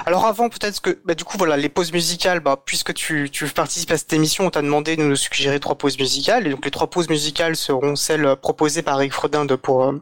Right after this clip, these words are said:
qui, et qui sont donc listées sur Au bout du fil. Alors, je vais t'inviter à nous présenter la première, mais avant ça, assez rapidement peut-être sur le site, euh, bah, qu'est-ce que, alors, on mentionnait les licences, et parce que je trouve très agréable sur ton site aussi, c'est que les licences sont très claires, on peut filtrer par licence, et ça, c'est une démarche qui, forcément, d'un point de vue April,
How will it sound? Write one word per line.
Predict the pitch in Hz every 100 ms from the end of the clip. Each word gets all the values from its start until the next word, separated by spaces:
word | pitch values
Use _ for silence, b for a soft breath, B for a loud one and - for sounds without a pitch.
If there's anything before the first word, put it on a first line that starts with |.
| -
qui, | - 156
et | -
qui | -
sont | - 170
donc | 165 180 - -
listées | 147 - 175
sur | - 147 -
Au | 151
bout | 151
du | 147
fil. | 147 - 254 B B B
Alors, | -
je | -
vais |
t'inviter | - 190 - -
à | 185
nous | 185
présenter | - 165 170 -
la | 175
première, | 160 - 180 240
mais | 208
avant | 175 175
ça, | 175 214 214 B B B -
assez | 170 - 202
rapidement | 202 - 214 208 208
peut-être | 185 - 180
sur | - - - 170
le |
site, | 165 - 226 - - -
euh, | 160 151 143 143 143
bah, | 143 143 _
qu'est-ce | 175 -
que, | -
alors, | - 165 B B B
on | 165 - -
mentionnait | 175 180 190 208
les | 208 175
licences, | 175 - 165 147
et |
parce | 143
que | -
je | 156
trouve | 165
très | - 202 190
agréable | 175 180
sur | - 160
ton | 165
site | - 208
aussi, | 190 -
c'est | 196
que | 156
les | 151
licences | 147 170
sont | - 143
très | -
claires, | 165 180 196 196
on |
peut | 151 147
filtrer | - 175 -
par | 180 165
licence, | 160 151 185 196
et | 160
ça, | 170
c'est | - 151
une |
démarche | 147 156 165 151
qui, | - 143
forcément, | - - - 180 170
d'un | 156
point | 139 147
de |
vue | 139 151
April, | 143 - 175 151